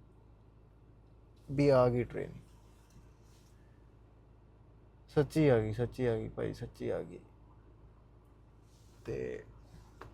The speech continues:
ਅੱਜ ਮੈਂ ਉਹਨੂੰ ਕੀ ਕਹਿੰਦੇ ਹੁੰਦੇ ਨੇ, ਜਿਹੜੀ ਫਾਸਟ ਵੀਡੀਓ ਬਣਾਉਂਦੇ ਹੁੰਦੇ ਆ, ਅਹ, ਟਾਈਮਜ਼ ਲੈਪ, ਅੱਜ ਮੈਂ ਆਉਂਦੇ ਹੋਏ ਟ੍ਰੇਨ ਦਾ ਟਾਈਮਜ਼ ਲੈਪ ਵੀ ਬਣਾਇਆ ਸੀ।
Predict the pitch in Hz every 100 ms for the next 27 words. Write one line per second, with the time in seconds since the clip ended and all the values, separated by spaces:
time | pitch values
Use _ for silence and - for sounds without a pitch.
0 | - 127 123 123 123 120 120 117 113 110
1 | 107 - - - 135 151 151 127 131 135
2 | 135 123 123 120 113 - - - - -
3 | - - - - 135 131 147 139 127 123
4 | - 139 127 - - - - - - -
5 | 143 135 139 151 143 147 139 127 127 123
6 | 131 151 208 - 127 120 120 117 113 151
7 | 147 143 135 120 110 - - 123 123 127
8 | 127 123 - 139 135 131 135 127 127 127
9 | 123 123 113 120 117 113 110 107 110 123
10 | 131 117 -